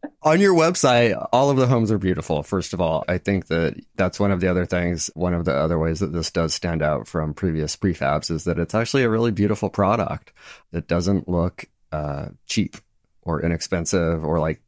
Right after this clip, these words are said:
corners were cut by any stretch of the imagination.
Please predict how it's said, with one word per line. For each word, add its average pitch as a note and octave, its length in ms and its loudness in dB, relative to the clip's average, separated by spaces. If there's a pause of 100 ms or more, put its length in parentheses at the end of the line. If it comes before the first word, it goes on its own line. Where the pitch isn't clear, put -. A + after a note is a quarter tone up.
corners D#2+ 460 -2
were D2+ 100 -2
cut D2 320 -4
by D#2 160 -2
any D#2 140 -4
stretch - 260 -6
of D#2+ 60 -4
the D#2 80 -2
imagination. F2 720 -2